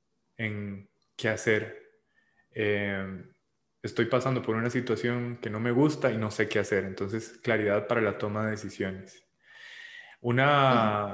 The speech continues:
Speaker 1: hay, hay algo en común que, que tienen las personas que me buscan y es que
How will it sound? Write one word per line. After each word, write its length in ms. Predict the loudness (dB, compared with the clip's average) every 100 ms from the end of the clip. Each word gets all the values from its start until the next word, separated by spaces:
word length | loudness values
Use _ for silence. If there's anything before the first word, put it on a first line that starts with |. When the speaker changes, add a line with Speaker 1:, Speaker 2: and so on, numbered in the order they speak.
| -10 -18 _ _ _ _ _ _ _
Speaker 1:
hay, 200 | 0 2 4
hay 180 | 6 6
algo 200 | 6 2
en 80 |
común 380 | 0 0 0 -2
que, 340 | -2 0 0 -2
que 80 | -6
tienen 240 | -4 -4
las 120 | -4
personas 400 | -2 -2 -2 -4
que 100 | -4
me 80 | -2
buscan 380 | 0 0 -2 -4
y 60 | -4
es 100 | 0
que 540 | 0 0 -2 -14